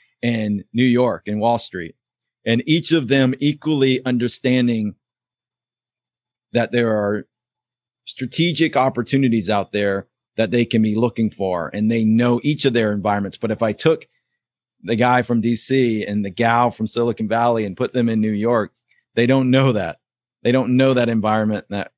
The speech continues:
in, in Wall Street. And so you will find that you have compounding interest, compounding benefits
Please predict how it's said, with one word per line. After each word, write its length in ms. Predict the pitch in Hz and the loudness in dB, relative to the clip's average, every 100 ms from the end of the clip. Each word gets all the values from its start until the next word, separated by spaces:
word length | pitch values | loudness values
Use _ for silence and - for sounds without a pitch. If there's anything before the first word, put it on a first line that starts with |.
| - | -10
in, 220 | 104 101 113 | -6 -6 -4
in 180 | 107 | -2
Wall 180 | 107 113 | 0 -2
Street. 340 | - - 73 - _ _ _ - - | -2 -10 -12 -14 _ _ _ -18 -4
And 160 | 120 120 | 0 0
so 460 | - 123 113 101 - _ _ _ _ _ _ _ _ _ _ _ | 2 0 0 -6 -10 _ _ _ _ _ _ _ _ _ _ _
you 160 | - 127 | -4 -2
will 120 | 127 | 0
find 600 | 120 143 143 147 131 117 | 0 0 2 2 2 0
that 100 | 110 | -2
you 180 | 117 117 | -2 -2
have 140 | 110 | -2
compounding 920 | - 107 127 135 156 143 113 98 92 110 - | -4 -6 -2 0 0 0 -2 -4 -12 -16 -10
interest, 460 | 104 95 92 - | -10 -8 -10 -12
compounding 640 | - 95 127 135 143 127 113 | -14 -8 -2 0 2 0 0
benefits 720 | 104 101 87 98 92 - - | -2 -4 -6 -4 -6 -8 -18